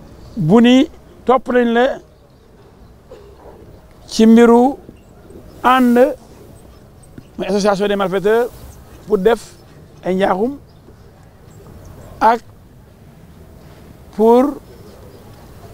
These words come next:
nekk ci ay xaalis boo xam ne du xaalis bu baax,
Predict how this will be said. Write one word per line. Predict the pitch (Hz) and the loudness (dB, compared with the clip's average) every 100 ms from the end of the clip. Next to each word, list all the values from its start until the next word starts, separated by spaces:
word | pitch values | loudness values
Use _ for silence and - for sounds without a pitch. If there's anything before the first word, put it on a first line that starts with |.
| - - - - - - - | -20 -20 -20 -20 -20 -20 -10
nekk | 160 185 214 220 | -2 0 0 -4
ci | 185 | -4
ay | 220 220 214 190 - - - - | 0 0 0 -4 -12 -20 -16 -6
xaalis | 214 220 | -4 -4
boo | 190 208 | -2 -4
xam | - 214 | -2 -4
ne | 208 | -6
du | 185 175 | -8 -6
xaalis | 196 202 170 | -2 -2 -2
bu | 180 | -4
baax, | 185 220 269 | -2 -2 -4